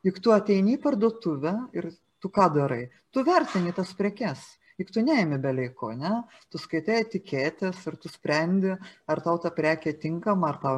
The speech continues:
yra netinkama. Lygiai taip pat kaip ir veikla, jo?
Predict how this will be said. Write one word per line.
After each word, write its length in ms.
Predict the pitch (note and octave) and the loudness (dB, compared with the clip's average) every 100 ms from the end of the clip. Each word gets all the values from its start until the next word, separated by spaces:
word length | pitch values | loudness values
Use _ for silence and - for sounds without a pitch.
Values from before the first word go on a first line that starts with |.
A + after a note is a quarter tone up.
| C3+ | -2
yra 220 | C#3 C3+ | -4 -2
netinkama. 720 | C3+ C3+ F3+ F3+ - D#3 C#3+ - - - - | -4 -4 -4 -4 -6 -10 -10 -14 -20 -10 -4
Lygiai 220 | D#3 E3 | -2 0
taip 100 | D#3+ | 0
pat 160 | D#3+ - | -2 -2
kaip 220 | E3 E3+ | -4 -2
ir 80 | D#3+ | 0
veikla, 380 | F3 E3+ G#3 D#3 C3 _ - | 0 2 0 0 -2 _ -10
jo? 140 | F3 | -8